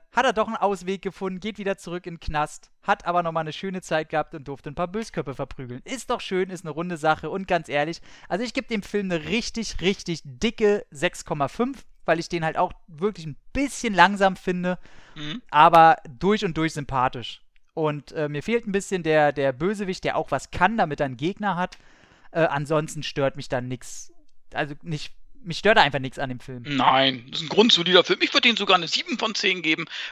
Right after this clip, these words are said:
Speaker 2: weil ich wirklich Van Damme überaus sympathisch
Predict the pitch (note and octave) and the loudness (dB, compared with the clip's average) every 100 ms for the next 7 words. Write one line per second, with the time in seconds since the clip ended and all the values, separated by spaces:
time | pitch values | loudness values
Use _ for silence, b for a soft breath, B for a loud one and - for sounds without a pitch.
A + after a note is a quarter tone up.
0 | B F#3 G#3+ - G#3 - - F#3+ F3 F3+ | B 8 8 6 0 -2 -2 0 2 0
1 | F3+ - - - - - B3+ F#3+ G3 F#3+ | -2 -14 -20 -20 -10 2 4 4 0 -2
2 | - D3+ D#3+ G3 - | -2 0 2 4 4